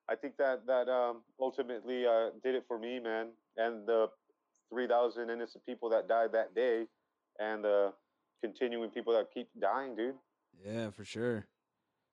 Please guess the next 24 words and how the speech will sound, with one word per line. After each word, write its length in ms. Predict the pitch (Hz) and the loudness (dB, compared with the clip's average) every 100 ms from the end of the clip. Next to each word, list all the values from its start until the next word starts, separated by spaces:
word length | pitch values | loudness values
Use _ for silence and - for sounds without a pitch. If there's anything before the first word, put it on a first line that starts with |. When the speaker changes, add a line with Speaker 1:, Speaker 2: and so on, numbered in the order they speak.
| _ _ _ | _ _ _
Speaker 1:
Sad, 440 | _ - 104 110 95 | _ 0 2 4 2
man. 260 | 98 95 92 _ _ _ _ _ _ _ _ | -2 -2 -6 _ _ _ _ _ _ _ _
Speaker 2:
Well, 180 | 151 165 | 4 4
man, 300 | 180 180 190 | 4 4 4
like 100 | 175 | 4
I 40 | |
Speaker 1:
Can't 100 | - | 4
believe 140 | - 196 | 4 4
Speaker 2:
said, 60 | 175 | 2
Speaker 1:
it's 100 | - | 0
been 120 | 127 | -4
an 160 | 113 117 | -2 -2
hour, 240 | 147 160 | -2 -2
though. 160 | 117 117 - - | -2 -2 -6 0
Speaker 2:
I 140 | 131 | 2
know, 220 | 156 185 | 6 6
man, 280 | 165 165 170 | 6 4 4
and 180 | 170 135 | 2 0
time 260 | - 156 156 | 0 0 2
flies, 460 | 160 170 156 143 | 4 6 6 4
man. 280 | 139 147 147 | 2 2 0
So, 160 | - 156 | 2 4
like, 320 | 156 143 135 | 4 4 2
uh, 340 | 151 147 127 | 4 6 4